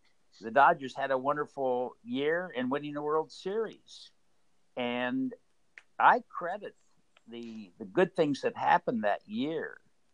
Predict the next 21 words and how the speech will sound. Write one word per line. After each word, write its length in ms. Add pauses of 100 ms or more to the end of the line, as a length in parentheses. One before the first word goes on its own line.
(640)
to 120
the 120
people 480
who 240
were 180
part 520
of 200
my 440 (560)
personal 560
advisory 600
board 460 (160)
in 160
positions 640
with 160
the 60
Dodgers, 760 (420)
a 100
tremendous 680
scouting 540
group 400 (100)
of 180